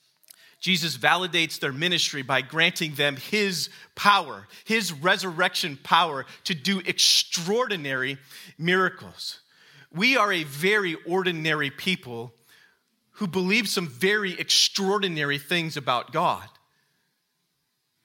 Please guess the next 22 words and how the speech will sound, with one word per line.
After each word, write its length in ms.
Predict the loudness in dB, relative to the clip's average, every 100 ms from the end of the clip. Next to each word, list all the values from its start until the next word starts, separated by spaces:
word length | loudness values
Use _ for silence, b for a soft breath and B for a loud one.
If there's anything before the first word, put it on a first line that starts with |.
| -6
because 420 | -2 0 -2 0
that's 320 | 2 2 0
what 240 | -6 -6 -2
God's 340 | 0 0 -2
word 420 | -8 -2 0 0
says. 540 | -4 -8 -10 -14 -16 -16 _ _ B B B B B -12
God 360 | 0 4 4 2
can 160 | -6 -6
do 180 | -4 0
anything 420 | 0 0 0 -2
he 160 | -2
wants 600 | -4 0 0 0 -4 -8 -8 B
because 300 | -6 0 0
by 220 | 2 2 4
nature, 520 | 2 2 -2 -2 -4 -8 B
he 260 | -2 0 0
is 180 | -4
God. 640 | -8 -14 -4 2 2 2 -2 -18 _ _ b b b _ _ _ _ _ _ _ _ _ _ -8
And 120 | -2
we 100 | 0
love 480 | 2 2 2 -2 -12 B B B
to 220 | -4 -4